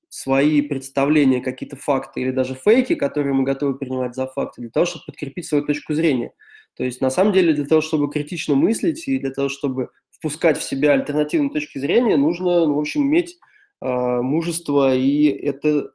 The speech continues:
определенное напряжение сил, да, и эмоциональных, и интеллектуальных. Вот, поэтому чаще всего люди, конечно, просто, а, защищают свою позицию, э, вот это вот частое выражение, да, л-,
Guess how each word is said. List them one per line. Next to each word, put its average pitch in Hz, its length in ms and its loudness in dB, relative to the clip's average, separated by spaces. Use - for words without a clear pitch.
определенное 143 560 4
напряжение 143 600 0
сил, 139 320 -4
да, 131 220 0
и 131 80 -4
эмоциональных, 127 640 -4
и 120 40 -8
интеллектуальных. 123 680 -4
Вот, 123 240 -4
поэтому 160 320 2
чаще 190 220 -2
всего 151 180 -2
люди, 165 180 -10
конечно, 151 340 -4
просто, 131 600 -6
а, - 360 -8
защищают 156 460 0
свою 143 160 0
позицию, 156 600 0
э, - 40 -20
вот 135 180 -12
это 127 120 -6
вот 127 160 -12
частое 131 400 -2
выражение, 127 480 2
да, 131 220 4
л-, 123 140 0